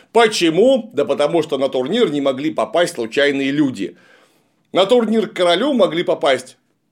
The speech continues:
повторюсь, герцоги, графы, какие-то очень богатые бароны, которые, во-первых, входят в ближний круг общения,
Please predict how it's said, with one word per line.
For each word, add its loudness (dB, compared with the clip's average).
повторюсь, 2
герцоги, 0
графы, 2
какие-то -2
очень 2
богатые 0
бароны, 2
которые, -2
во-первых, -2
входят -6
в -12
ближний -10
круг -12
общения, -6